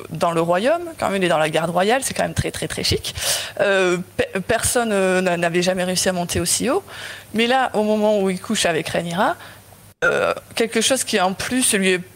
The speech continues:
bon, alors, c'est pas imposé, hein, mais quand même, le début de la scène est, euh, très, très ten-, tendancieuse, je trouve. Mais, euh, à la fin, il, il sait bien que sa carrière, elle est foutue, qu'il, il y a plus rien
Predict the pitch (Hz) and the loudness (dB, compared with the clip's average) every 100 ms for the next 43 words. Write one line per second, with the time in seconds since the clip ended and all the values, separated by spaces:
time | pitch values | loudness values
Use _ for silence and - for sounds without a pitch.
0 | - - 180 190 196 254 269 233 247 233 | -20 -2 0 2 2 2 2 2 2 2
1 | 247 247 226 220 226 214 202 233 277 247 | 2 4 4 2 2 0 0 0 2 2
2 | 226 220 208 240 202 196 190 190 190 277 | 0 0 0 0 2 4 4 2 2 0
3 | 262 208 190 180 180 - 233 - 247 214 | 2 2 2 2 2 0 0 2 2 2
4 | 208 196 214 202 190 202 180 175 - 160 | 0 0 0 0 0 0 0 -2 -4 -8
5 | - - - - - - 202 214 - 175 | -6 -4 -2 -4 -6 -4 0 0 2 2
6 | 170 - 196 180 180 - 311 381 - - | 2 2 2 0 0 0 0 -2 -12 -20
7 | - - 190 - 196 - 190 254 294 208 | -8 -4 -4 0 0 2 2 0 2 0
8 | 185 - 190 180 185 208 180 151 - 156 | 2 0 0 0 2 2 2 -2 -2 -2
9 | 330 466 - - - - - 214 202 196 | 0 -2 -8 -14 -14 -10 0 2 4 4
10 | 185 185 151 147 - - - 170 - 220 | 4 2 0 -2 -4 -2 -2 -2 0 0